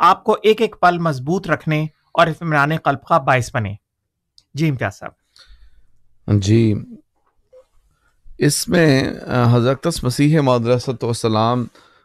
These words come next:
Speaker 2: अ, ने जो कुरान करीम के बारे में इरशाद फरमाया है मुख्तलिफ कुतुब में,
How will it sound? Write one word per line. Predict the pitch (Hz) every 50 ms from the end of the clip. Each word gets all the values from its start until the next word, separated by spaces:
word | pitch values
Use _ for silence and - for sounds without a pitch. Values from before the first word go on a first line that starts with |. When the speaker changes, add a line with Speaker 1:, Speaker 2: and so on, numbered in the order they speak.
| _ _ _ -
Speaker 2:
अ, | - 117 113 113 110 104 104 104 - - _ _ _ _ _ _ _ - 202 - 175 -
ने | 120 117 113 113 117 117 113
जो | 113 107 107 117 117 113 113 110 110 110 - - _ _ _ _ _ _ _ _ _ _
कुरान | - 104 110 113 117 123 120
करीम | - 117 113 120 127 135 143 139 131 - - - _ _ _ _ _ _ _ _ _ _ _ _ _ _ - 117
के | - 117
बारे | 107 104 107 113 117 123
में | 127 127 123 117 113 110 110 - - - _ _ _ _ _ _ _ _ _ _ _ _ _ _ _ _ _ _ _ -
इरशाद | 107 110 98 - - 107 110 117 117
फरमाया | - - 117 107 107 107 107 107 110
है | 107 107 107 107 107 107
मुख्तलिफ | 107 107 98 - - 107 107 98
कुतुब | - 120 113 - - 120
में, | 113 110 110 107 107 107 120